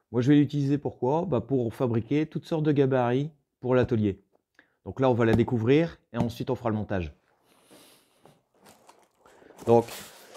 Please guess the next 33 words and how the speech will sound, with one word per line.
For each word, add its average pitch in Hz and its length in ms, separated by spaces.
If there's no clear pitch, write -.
ici, 131 420
voilà 104 140
la 101 80
machine. 151 460
Donc, 101 140
c'est 117 100
la 113 160
C - 220
N 131 180
C 143 420
S 135 320
trente 127 220
dix-huit 120 360
Pro. 196 380
Je 95 120
vous 107 60
mettrai 107 260
le 101 60
lien 107 120
dans 98 100
la 98 60
description 95 440
juste 90 140
en 95 80
dessous. 220 300
Voilà 156 420
à 135 120
peu 143 80
près 160 180
la 147 80
surface 143 380
du 135 120
plateau. 120 460